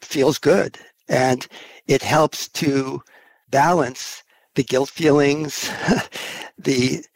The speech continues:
shift in identity that one has by having money when others don't. So yes, um, giving is, and certainly family foundations, donor advised funds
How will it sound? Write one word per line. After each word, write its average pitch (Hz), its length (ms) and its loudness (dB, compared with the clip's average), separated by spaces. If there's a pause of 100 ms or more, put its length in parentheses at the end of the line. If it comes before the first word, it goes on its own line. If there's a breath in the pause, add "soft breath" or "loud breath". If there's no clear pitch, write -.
(160 soft breath)
shift - 400 0
in 139 100 2
identity 131 500 4
that 120 160 2
one 127 180 2
has 127 680 2 (260)
by 127 400 2
having 139 400 2
money 135 220 2
when 120 160 -2
others 120 380 -2
don't. - 420 -2 (540 loud breath)
So 156 460 2 (260)
yes, - 460 0
um, 151 200 -4 (220)
giving 165 400 0
is, 147 480 -2 (540)
and 143 180 -4
certainly 156 340 0
family 147 320 2
foundations, 151 1120 0 (360)
donor 139 200 0
advised 165 440 2
funds 147 420 0